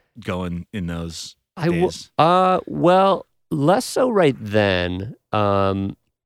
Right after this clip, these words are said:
Speaker 2: I, I mean, I started transitioning to, like, the, the studio thing, um, I guess in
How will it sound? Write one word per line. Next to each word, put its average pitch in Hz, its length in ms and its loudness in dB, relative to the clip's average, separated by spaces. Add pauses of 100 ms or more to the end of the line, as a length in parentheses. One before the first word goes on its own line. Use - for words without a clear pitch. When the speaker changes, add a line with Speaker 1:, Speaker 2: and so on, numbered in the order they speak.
(800)
Speaker 2:
I, 143 220 2 (160)
I 139 80 2
mean, 143 320 2
I 123 140 0
started 156 360 -2
transitioning 101 680 -2
to, 98 140 -4
like, 87 440 -2
the, 87 280 0
the 95 100 -8
studio 87 880 -2 (540)
thing, 90 520 -2 (200)
um, - 560 -8 (140)
I - 120 -20
guess - 340 -10
in 92 640 -6